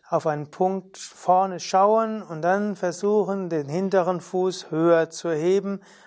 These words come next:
als ob du auf dem Boden bist. Zwei, dreimal atmen oder länger und dann langsam und graziös aus der Stellung herauskommen.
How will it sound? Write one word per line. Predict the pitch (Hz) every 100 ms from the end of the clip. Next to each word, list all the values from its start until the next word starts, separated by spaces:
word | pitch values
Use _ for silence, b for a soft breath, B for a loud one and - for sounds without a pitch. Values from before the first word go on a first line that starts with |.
| B
als | 185 185
ob | 170 151 -
du | - 165 196 196 - _
auf | 165 147 -
dem | 175 185
Boden | 180 151 139 135
bist. | 143 160 - _ _ _ -
Zwei, | - 147 147
dreimal | - 151 147 143 147 180 196
atmen | 220 - 220
oder | 185 165
länger | 151 165 170 175
und | 165
dann | 143 143
langsam | 175 214 220 - 208 208
und | 185 165
graziös | - 156 143 - 170 165 170 165 - -
aus | 156 139 -
der | 160
Stellung | 156 - 143 131 143 143 B B B B
herauskommen. | - 165 156 143 156 151 - 180 165 131